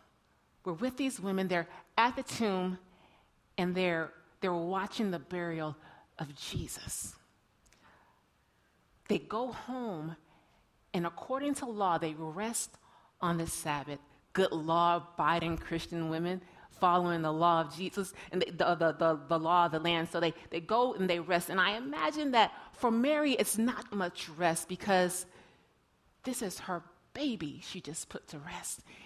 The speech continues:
And, and perhaps she begins to think on what the angel said just about thirty-four years ago when he said she would bear a child. She would call him Jesus, and he would be the one, the Messiah,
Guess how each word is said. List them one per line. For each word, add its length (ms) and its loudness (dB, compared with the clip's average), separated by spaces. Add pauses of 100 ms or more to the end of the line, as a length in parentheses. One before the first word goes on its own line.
And, 280 2
and 240 0 (320)
perhaps 440 -2
she 100 -4
begins 400 0
to 180 0 (420)
think 280 4
on 220 6
what 180 4
the 140 6 (100)
angel 400 2
said 400 6 (100)
just 240 6
about 380 6
thirty-four 800 2
years 380 -2
ago 240 2
when 140 -2
he 120 -4
said 300 2
she 140 -8
would 180 -6
bear 200 -2
a 40 -6
child. 580 -6 (720)
She 180 -8
would 140 -8
call 280 2
him 100 0
Jesus, 360 -2
and 100 0
he 280 -4
would 240 -8
be 140 -4
the 100 0
one, 380 0
the 100 0
Messiah, 680 2